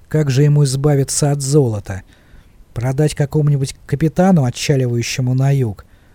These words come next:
Обычно все так и делают. Шет запрятал золото в самый сокровенный тайник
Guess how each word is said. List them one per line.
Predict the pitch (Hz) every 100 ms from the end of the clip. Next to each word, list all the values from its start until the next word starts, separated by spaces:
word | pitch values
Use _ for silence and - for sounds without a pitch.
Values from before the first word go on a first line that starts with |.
| _ _ -
Обычно | 101 139 196 190
все | 170 - 170
так | 165 -
и | 170
делают. | 131 117 107 104 95 - - - - _
Шет | - - 170 196
запрятал | 160 151 151 170 165 147
золото | 120 147 156 151
в | -
самый | 127 131 139
сокровенный | - - 123 120 131 131 131
тайник | - 139 135 101 95